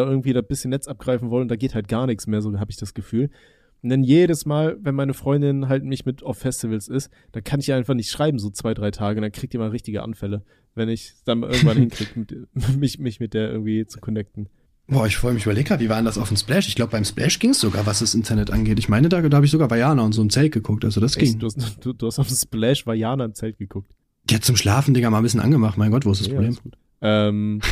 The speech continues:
Speaker 1: ey, aber Vajana ist ein geiler Film. Weißt du, warum der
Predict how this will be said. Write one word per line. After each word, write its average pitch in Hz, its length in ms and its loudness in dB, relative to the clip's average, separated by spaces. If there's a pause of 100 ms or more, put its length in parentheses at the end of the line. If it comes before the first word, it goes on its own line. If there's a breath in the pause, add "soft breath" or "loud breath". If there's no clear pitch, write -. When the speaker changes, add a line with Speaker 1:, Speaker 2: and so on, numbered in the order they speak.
(200)
Speaker 1:
ey, 156 260 6
aber 110 260 2
Vajana 107 420 2
ist 131 100 -2
ein 127 40 -8
geiler 127 280 2
Film. 110 320 -6 (180)
Weißt 147 220 2
du, 147 40 0
warum 127 220 4
der 120 360 2